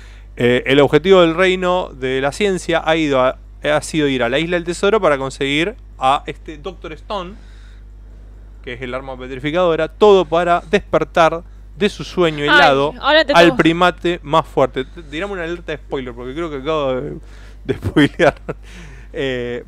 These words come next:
Speaker 1: para los que
Speaker 2: Pero igualmente esto
Speaker 1: están
Speaker 2: creo que
Speaker 1: viendo
Speaker 2: lo había-,
Speaker 1: solamente el
Speaker 2: ah,
Speaker 1: anime.
Speaker 2: ah, ah, comentaste
Speaker 1: Sí, ya
Speaker 2: algo
Speaker 1: lo
Speaker 2: la
Speaker 1: comenté.
Speaker 2: semana
Speaker 1: Ya
Speaker 2: pasada,
Speaker 1: lo comenté, pero
Speaker 2: justamente
Speaker 1: bueno.
Speaker 2: esto.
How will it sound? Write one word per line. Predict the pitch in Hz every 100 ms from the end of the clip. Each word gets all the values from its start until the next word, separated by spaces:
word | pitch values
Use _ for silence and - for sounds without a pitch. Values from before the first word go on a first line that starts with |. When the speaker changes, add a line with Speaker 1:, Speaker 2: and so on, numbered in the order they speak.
| -
Speaker 1:
para | 123 131
los | 127
que | - 131
Speaker 2:
Pero | 127 -
igualmente | 508 539 -
esto | 539 494
Speaker 1:
están | - 494
Speaker 2:
creo |
que | 427 359
Speaker 1:
viendo |
Speaker 2:
lo | 330 294
había-, | 339
Speaker 1:
solamente | 302 175
el | 302
Speaker 2:
ah, | 349
Speaker 1:
anime. | 330 190 202 - -
Speaker 2:
ah, | 311 370
ah, | 349 403 427
comentaste | - 339 330 320 453
Speaker 1:
Sí, | -
ya | 381
Speaker 2:
algo | 427
Speaker 1:
lo | 427 392
Speaker 2:
la | 392
Speaker 1:
comenté. | -
Speaker 2:
semana | - 349 359 339
Speaker 1:
Ya |
Speaker 2:
pasada, | 294 269 302 311
Speaker 1:
lo | 165
comenté, | 143 151 180
pero | 175 285 277
Speaker 2:
justamente | 302 277 269
Speaker 1:
bueno. | 254 247 254
Speaker 2:
esto. | 247 - 226